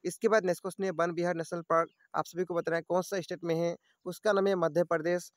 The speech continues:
तो इस क्वेश्चन का सही आंसर हो जाएगा ऑप्शन नंबर डी।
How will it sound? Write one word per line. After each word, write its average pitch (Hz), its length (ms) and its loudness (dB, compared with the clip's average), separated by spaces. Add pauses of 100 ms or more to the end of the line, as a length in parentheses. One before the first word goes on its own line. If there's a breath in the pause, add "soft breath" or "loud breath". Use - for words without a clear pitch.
(220 soft breath)
तो 190 80 0
इस 196 120 0
क्वेश्चन 214 280 -2
का 214 100 2
सही 185 260 -2
आंसर 170 240 -4
हो 175 100 2
जाएगा 170 400 2
ऑप्शन - 340 -4
नंबर 190 160 4
डी। 180 260 -2